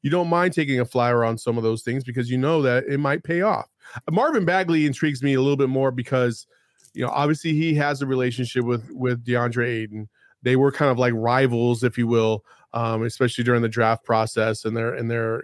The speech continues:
college time. But I do think that they could coexist. And I think Marvin provides a little bit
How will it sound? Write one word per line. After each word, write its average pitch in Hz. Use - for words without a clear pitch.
college 117
time. 110
But 139
I 131
do 160
think 139
that 123
they 127
could 117
coexist. 113
And 131
I 127
think 135
Marvin 139
provides 127
a 123
little 143
bit 135